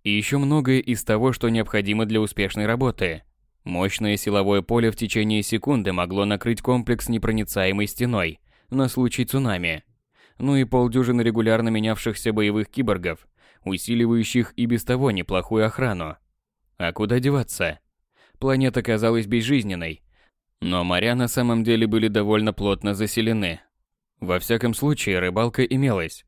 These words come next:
и командование базы регулярно таким образом развлекалось. Ровно до того момента, как из моря вынырнул местный аналог осьминога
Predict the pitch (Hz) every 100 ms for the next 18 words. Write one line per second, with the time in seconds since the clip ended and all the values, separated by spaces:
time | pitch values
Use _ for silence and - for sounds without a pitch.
0 | - 117 131 135 143 101 92 90 90 107
1 | 120 123 120 110 104 101 110 113 107 107
2 | 98 101 104 110 110 120 131 117 85 -
3 | _ _ _ _ - - 127 135 123 120
4 | 117 123 113 123 113 139 120 - 92 82
5 | - _ 120 110 120 127 143 131 127 127
6 | 123 123 110 107 - 117 110 104 98 104
7 | 110 - 123 120 90 85